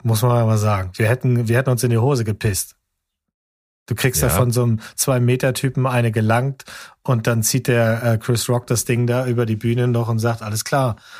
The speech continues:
Speaker 1: alles klar.“ Und dann wird er noch angeschrien und angeflucht und er sagt, „Okay, ich hab's verstanden, alles klar.“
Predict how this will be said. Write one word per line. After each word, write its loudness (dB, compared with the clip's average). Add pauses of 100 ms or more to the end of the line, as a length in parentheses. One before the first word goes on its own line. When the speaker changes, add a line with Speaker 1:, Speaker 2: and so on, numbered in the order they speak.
(100)
Speaker 1:
alles -2
klar.“ -2
Und 0
dann 2
wird 0
er 0
noch 0
angeschrien -2
und -2
angeflucht -4
und 2
er 0
sagt, -2
„Okay, -2 (300)
ich -2
hab's -4
verstanden, -2
alles -4
klar.“ -8